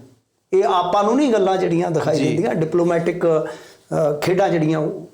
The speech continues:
Speaker 1: ਪਰਦੇ ਦੇ ਪਿੱਛੇ ਹੀ ਚੱਲਦੀਆਂ। ਤਾਂ ਹੁਣ ਇਹ ਖਬਰ ਆ ਗਈ ਕਿ ਉਹਦਾ ਪਾਸਪੋਰਟ ਉੱਥੋਂ ਵਾਲਾ ਜਿਹੜਾ ਹੈ, ਉਹ ਰੱਦ ਕਰਨ ਦੇ ਹੁਕਮ ਦੇ ਦਿੱਤੇ ਆ।
Speaker 2: ਜੀ।
Speaker 1: ਉਹ ਰੱਦ ਹੋ ਜਾਂਦਾ ਹੈ ਤੇ ਉਸ ਤੋਂ ਬਾਅਦ ਕੀ ਲਲਿਤ ਮੋਦੀ ਇੰਡੀਆ ਆਏਗਾ ਕਿ ਨਹੀਂ ਆਏਗਾ,
Speaker 2: ਹੂੰ।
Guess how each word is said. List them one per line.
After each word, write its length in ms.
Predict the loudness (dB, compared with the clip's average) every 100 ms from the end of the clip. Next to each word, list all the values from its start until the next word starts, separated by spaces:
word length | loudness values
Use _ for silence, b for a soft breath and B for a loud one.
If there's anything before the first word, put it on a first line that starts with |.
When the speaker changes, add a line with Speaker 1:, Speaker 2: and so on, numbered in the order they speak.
| _
Speaker 1:
ਪਰਦੇ 240 | -4 0 0
ਦੇ 100 | 0
ਪਿੱਛੇ 280 | -2 -2
ਹੀ 40 | 0
ਚੱਲਦੀਆਂ। 420 | 0 -2 -2 -4 B B
ਤਾਂ 80 | -2
ਹੁਣ 160 | 0 0
ਇਹ 100 | 0
ਖਬਰ 220 | 0 2
ਆ 120 | 2
ਗਈ 160 | 2 2
ਕਿ 120 | 0
ਉਹਦਾ 180 | 0 0
ਪਾਸਪੋਰਟ 520 | -2 -4 -2 -4 -2
ਉੱਥੋਂ 260 | -4 -2
ਵਾਲਾ 140 | -2 0
ਜਿਹੜਾ 240 | -2 -2
ਹੈ, 180 | -4 B B B -2
ਉਹ 80 |
ਰੱਦ 200 | 0 0
ਕਰਨ 220 | 0 0 0
ਦੇ 80 |
ਹੁਕਮ 320 | 2 0 0 0
ਦੇ 120 | 0
ਦਿੱਤੇ 280 | 0 0 -2
ਆ। 40 | -4
Speaker 2:
ਜੀ। 380 | -4 -4 -4 -6 -16 _ _ B B B -2
Speaker 1:
ਉਹ 140 | 0
ਰੱਦ 240 | 0 0 0
ਹੋ 200 | 2 2
ਜਾਂਦਾ 300 | 0 0 0
ਹੈ 260 | -2 -6 B B B
ਤੇ 60 | -4
ਉਸ 280 | -2 -2 -4
ਤੋਂ 240 | -2 0
ਬਾਅਦ 300 | 2 0 0
ਕੀ 260 | -2 0 0
ਲਲਿਤ 540 | 0 0 0 0 0
ਮੋਦੀ 560 | -2 0 0 -2 -6 -12 -20 _ _ _ _ -4
ਇੰਡੀਆ 280 | 0 0 2
ਆਏਗਾ 540 | 2 2 2 0 -4 -8
ਕਿ 100 | -2
ਨਹੀਂ 220 | 0 2 0
ਆਏਗਾ, 420 | 0 0 -2 -4
Speaker 2:
ਹੂੰ। 260 | -4 -4 -6